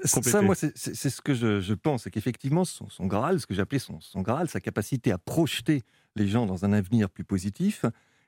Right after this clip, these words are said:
Speaker 1: est ce qui le différencie un peu de certains populismes. Le populisme du Rassemblement national, il repose toujours sur le même triptyque, une vision apocalyptique de la situation, le déclin, la décadence, et cetera, attribuée à la faillite des élites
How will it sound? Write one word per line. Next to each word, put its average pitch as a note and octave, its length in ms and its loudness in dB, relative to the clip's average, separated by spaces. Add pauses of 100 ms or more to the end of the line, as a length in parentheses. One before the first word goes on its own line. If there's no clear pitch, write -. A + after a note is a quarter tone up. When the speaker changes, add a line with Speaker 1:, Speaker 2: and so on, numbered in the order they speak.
Speaker 1:
est D#3 120 4
ce - 120 -8
qui C3 80 -4
le B2 60 2
différencie C3+ 580 0
un C3+ 60 2
peu G#3 120 -2
de G3 60 -2
certains D#3 300 -2
populismes. A#2 460 0 (420)
Le A#2+ 80 2
populisme E3+ 480 2
du A#2+ 100 2
Rassemblement C3+ 440 2
national, E3+ 300 2
il D3 80 4
repose C3 300 0
toujours F3+ 300 0
sur - 120 -4
le A2 80 2
même G#2+ 160 4
triptyque, - 480 0 (480)
une C3+ 160 4
vision B2 460 2
apocalyptique C3 640 -4
de A2 80 4
la G2+ 80 4
situation, G2+ 560 0 (420)
le G2+ 100 0
déclin, A#2 420 2
la G#2+ 100 0
décadence, G2 520 -2
et - 40 -12
cetera, A2+ 440 -2 (520)
attribuée D3 540 0
à A2 40 0
la F#2 100 -2
faillite D3 600 -2
des F#2+ 180 0
élites D#3 320 0